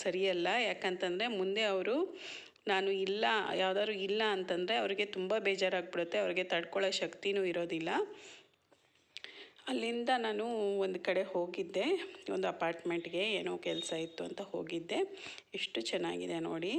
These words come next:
ತುಂಬಾ ಚೆನ್ನಾಗಿತ್ತು. ಮಕ್ಳ ಹತ್ರ ಕೆಲಸ ಮಾಡಿಸಿ,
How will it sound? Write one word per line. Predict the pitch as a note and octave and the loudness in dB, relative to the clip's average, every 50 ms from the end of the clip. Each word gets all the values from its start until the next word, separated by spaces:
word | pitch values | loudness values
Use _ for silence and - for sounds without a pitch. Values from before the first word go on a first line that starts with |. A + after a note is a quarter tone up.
| F4+ F4 - - - - _ _ - - F#3 | -2 -2 -6 -16 -18 -20 _ _ -10 -8 -6
ತುಂಬಾ | F#3 F#3 G3 G3+ G3+ G3 G3+ G3 - | -4 -2 0 0 2 0 0 0 -2
ಚೆನ್ನಾಗಿತ್ತು. | F#3 E3 E3+ F3 E3+ E3+ E3+ E3 - - G#3 B3 F4 F#4+ - - - - - - - _ _ _ _ _ _ - _ _ _ _ _ - - | -4 -2 -2 -2 -2 -4 -4 -6 -4 -4 -2 -2 -2 -4 -6 -12 -20 -20 -20 -20 -20 _ _ _ _ _ _ -20 _ _ _ _ _ -4 -4
ಮಕ್ಳ | A3+ A3 A3 - C4+ C4+ C4+ | -4 -2 4 4 6 6 6
ಹತ್ರ | C4+ C4+ - C4 C4 C4 - | 2 2 2 2 2 2 0
ಕೆಲಸ | A#3 F#3+ F#3 F#3 - A#3 A3+ A3+ A3 | 0 0 0 0 2 2 2 4 4
ಮಾಡಿಸಿ, | G3+ F#3 F3+ - - G#3 | 2 2 0 0 0 0